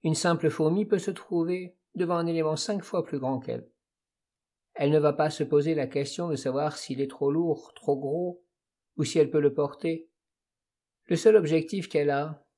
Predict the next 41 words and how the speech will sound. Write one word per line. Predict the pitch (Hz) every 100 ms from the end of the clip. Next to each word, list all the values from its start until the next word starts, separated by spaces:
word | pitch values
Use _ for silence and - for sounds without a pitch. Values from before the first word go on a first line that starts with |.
| _ _ -
est | 156
de | 151
l'apporter | 156 160 156 - 151
là | 147 160
où | 151
elle | 147
vit. | 127 123 - _ _ _ _
C'est | - 170
son | - 151
but. | 143 147 - _ _ _ _ _ _ _ _ _
Alors | 156 160
elle | 160 156
le | 156
prend | - 143
et | 143
le | 135
porte, | 135 127 - _ _ _ _ _ -
quels | 170 165
que | 160
soient | - 160 151
les | 143
efforts | 151 147 147 143
qu'elle | 143
devra | 139 139 135
faire. | - 127 139 _ _ _ _ _ _ _ _ _ _
Elle | 165 165
ne |
se | 160
pose | 160 160 151
pas | 156
de | 143
questions, | 147 139 - 143
ne | 139
calcule | 147 147 143 147 -
pas. | 156 156 _ _ _ _ _ _ _
Elle | 165
prend | 160 170
cet | 175 170
élément | 160 160 165
et | 165
l'apporte. | 160 160 135 135 _